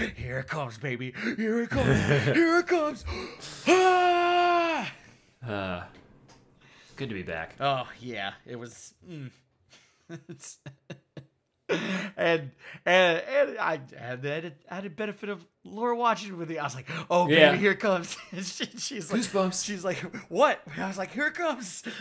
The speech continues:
Speaker 2: Whoa!
Speaker 1: <laughs> Uh,
Speaker 2: Her eyeballs actually popped out of her skull, like, three inches.
Speaker 1: And every, every time I see that happen, which I haven't seen in a long time, but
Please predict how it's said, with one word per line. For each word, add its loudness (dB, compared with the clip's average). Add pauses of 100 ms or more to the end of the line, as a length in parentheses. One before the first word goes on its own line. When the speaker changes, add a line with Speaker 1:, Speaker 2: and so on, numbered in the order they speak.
(220)
Speaker 2:
Whoa! 4
Speaker 1:
<laughs> -20 (2750)
Uh, -2
Speaker 2:
Her 0
eyeballs 2
actually 0
popped 0
out 4
of -2
her -2
skull, 0
like, -6
three -4
inches. -10 (340)
Speaker 1:
And -6 (1080)
every, -6 (260)
every -6
time -8 (160)
I -6
see -8
that -6
happen, -10 (720)
which -10
I 0
haven't 2
seen -8
in -12
a -10
long -4
time, -8
but -10